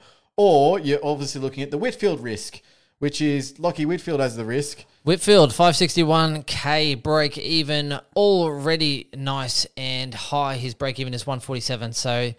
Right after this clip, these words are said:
Speaker 2: happy days there. Wait for him to drop, uh, after a couple of rounds and live large.
Speaker 1: Yeah, the great thing about his score, I mean, i-, if you looked at his D T to S C was just insane. Like,
Speaker 2: Oh,
Speaker 1: I think he had
Speaker 2: huge.
Speaker 1: a hundred and ten D T and, and only eighty-six S C, so obviously didn't use the ball that well,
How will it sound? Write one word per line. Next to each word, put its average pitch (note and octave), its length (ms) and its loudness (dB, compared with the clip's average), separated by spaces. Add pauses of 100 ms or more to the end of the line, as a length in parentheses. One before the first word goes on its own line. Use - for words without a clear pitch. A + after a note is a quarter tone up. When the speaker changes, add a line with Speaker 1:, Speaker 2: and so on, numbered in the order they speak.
(100)
Speaker 2:
happy C3+ 240 -4
days B2+ 240 -2
there. C3+ 200 2
Wait C#3 160 -2
for C#3 100 -10
him B2+ 100 -8
to A#2+ 60 -8
drop, C#3+ 340 -2
uh, C3 280 0
after C#3+ 220 -6
a C#3+ 40 -8
couple D3+ 200 -4
of D3+ 60 -4
rounds G#3+ 360 -6
and D#3 480 -8 (120)
live D3 200 -4
large. - 480 -6 (160)
Speaker 1:
Yeah, D#3 220 0
the D3 140 2
great D3 240 4
thing E3 120 -4
about C3 200 2
his A#2 120 -6
score, B2 300 -4
I D3 60 -4
mean, D3+ 260 -4
i-, F3 120 -10
if E3 180 -6
you G#3+ 80 -4
looked G3+ 180 -4
at F3 140 -10
his C#3+ 180 -4
D F3+ 200 -4
T D3+ 200 -2
to B2 160 -6
S A2+ 120 -6
C A#2+ 200 -6
was A2 180 -8
just A#2+ 160 -10
insane. G#2+ 440 -10
Like, F#2+ 100 -8
Speaker 2:
Oh, C#3 60 -6
Speaker 1:
I A2+ 80 -6
think A2+ 120 -12
he D3+ 60 -4
had C3 120 0
Speaker 2:
huge. G2+ 40 -10
Speaker 1:
a G#2 40 -8
hundred A#2+ 160 -8
and A#2 120 -12
ten A#2 300 -8
D A2+ 160 -10
T B2 340 -8
and, A2 240 -10
and A2+ 220 -12
only A#2 240 -10
eighty-six A#2 440 -10
S B2+ 140 -8
C, B2+ 220 -8
so A#2+ 160 -8
obviously A#2+ 360 -8
didn't A2+ 340 -14
use A#2 180 -12
the A#2 80 -12
ball A#2+ 160 -6
that A#2 160 -2
well, B2+ 300 -2